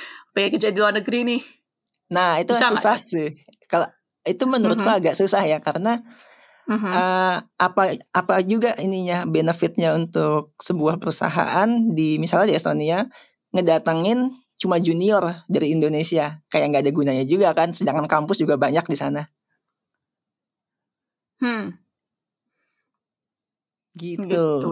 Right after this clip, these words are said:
Speaker 1: ya.
Speaker 2: Kayak di
Speaker 1: Mhm.
Speaker 2: perusahaan tempatku kerja sekarang juga,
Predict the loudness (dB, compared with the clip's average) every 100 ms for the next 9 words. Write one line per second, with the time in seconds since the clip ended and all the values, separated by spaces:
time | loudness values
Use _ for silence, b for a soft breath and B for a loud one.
0 | -6 -10 -14 _ _ _ -4 0 0 0
1 | -2 -4 -2 0 0 -2 -2 -2 -6 -6
2 | -4 -2 -2 -2 -2 -2 -2 0 2 2
3 | 2 2 0